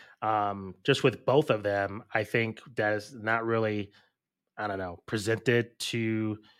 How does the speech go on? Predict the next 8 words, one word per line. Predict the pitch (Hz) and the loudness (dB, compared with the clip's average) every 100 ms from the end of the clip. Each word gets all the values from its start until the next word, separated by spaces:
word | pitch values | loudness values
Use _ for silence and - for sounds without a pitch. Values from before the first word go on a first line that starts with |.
| _ - | _ -6
you | |
know, | 104 95 90 92 _ _ | -4 -4 -6 -10 _ _
um, | 98 95 92 | -6 -6 -6
younger | 92 117 120 117 107 101 110 - _ - | 2 4 6 6 4 4 0 -12 _ 0
fans | 135 120 113 107 - | 8 10 10 6 4
like | 107 98 | 0 2
Matt's | 110 107 - | 4 4 2
son, | - 139 127 110 | 8 10 10 6